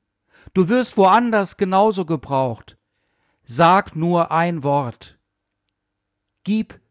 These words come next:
Befehl. Mach es kurz mal klar. Und es reicht für das Reich Gottes."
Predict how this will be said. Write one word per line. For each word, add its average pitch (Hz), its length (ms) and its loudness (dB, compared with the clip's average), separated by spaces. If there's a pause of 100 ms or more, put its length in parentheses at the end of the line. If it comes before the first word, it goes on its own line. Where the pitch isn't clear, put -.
Befehl. 160 680 -2 (1300)
Mach 202 300 2
es 190 220 -2
kurz 226 440 2
mal 175 240 2
klar. 147 540 -2 (760)
Und 131 180 -4
es 131 180 -2
reicht 139 680 -2 (720)
für - 160 -6
das 120 260 -4
Reich 120 340 -2
Gottes." 104 460 -8